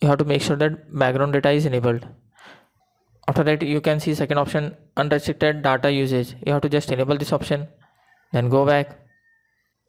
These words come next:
After doing this, you have to open your Play Store and check whether your Jio Cinema a-, app is up to date or not. If it is not up to date, then update it from here. After updating,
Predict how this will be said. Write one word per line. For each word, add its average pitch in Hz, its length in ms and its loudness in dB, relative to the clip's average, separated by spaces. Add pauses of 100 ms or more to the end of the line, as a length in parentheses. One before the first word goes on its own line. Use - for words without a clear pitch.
(800)
After 160 220 2
doing 151 240 2
this, 160 260 -2 (760)
you 147 80 4
have 143 80 2
to 160 80 2
open 139 340 2
your 147 200 2 (420)
Play 131 160 0
Store 147 340 0 (840)
and 151 240 -2
check 147 240 0
whether 147 180 2
your 143 220 2
Jio 139 260 0
Cinema 147 340 -2
a-, 143 320 -2
app 143 200 0
is 151 100 -2
up 143 140 0
to 147 80 2
date 143 180 2
or 139 80 2
not. 143 300 0
If 151 160 -2
it 143 80 0
is 147 100 0
not 139 220 2
up 147 100 0
to 135 80 2
date, 151 320 -2
then 151 120 0
update 139 280 2
it 147 100 -2
from 135 200 0
here. 120 200 0 (720)
After 160 200 2
updating, 156 440 0